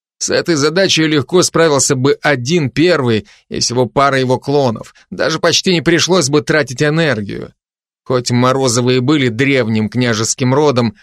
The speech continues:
но уже несколько поколений у них не появлялось действительно сильных одаренных. А с теми людьми, что им служили, справиться было еще легче. Высшая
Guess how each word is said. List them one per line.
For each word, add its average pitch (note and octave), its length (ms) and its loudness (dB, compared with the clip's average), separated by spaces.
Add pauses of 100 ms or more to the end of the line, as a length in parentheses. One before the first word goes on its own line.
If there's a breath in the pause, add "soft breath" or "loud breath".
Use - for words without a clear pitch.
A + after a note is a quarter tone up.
(160 soft breath)
но E3 200 0
уже E3+ 220 2
несколько F3+ 480 0
поколений D3+ 640 0
у A#2+ 80 2
них A#2+ 260 0
не A#2+ 140 0
появлялось B2+ 640 0
действительно C3 640 -2
сильных B2 520 -2
одаренных. A#2+ 760 -2 (280)
А - 200 -2
с - 80 -6
теми A#3 240 2
людьми, G3 340 2
что E3 220 0
им D#3+ 160 2
служили, C#3+ 680 0 (300)
справиться B2 680 -2
было A#2 220 2
еще A2+ 520 0
легче. - 600 -8 (720)
Высшая D3 760 2